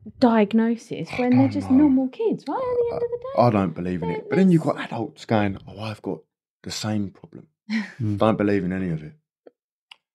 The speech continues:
Speaker 2: I think the first thing you should do is just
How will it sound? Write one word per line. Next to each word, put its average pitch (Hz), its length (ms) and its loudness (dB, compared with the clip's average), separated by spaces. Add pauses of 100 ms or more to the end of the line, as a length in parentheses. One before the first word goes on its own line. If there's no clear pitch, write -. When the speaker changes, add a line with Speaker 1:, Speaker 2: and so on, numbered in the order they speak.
(400)
Speaker 2:
I 90 80 -2
think 101 180 0
the 87 60 -8
first 127 320 4
thing 110 100 0
you 101 60 0
should 90 140 -8
do 87 420 0 (400)
is 87 160 -10
just - 360 -10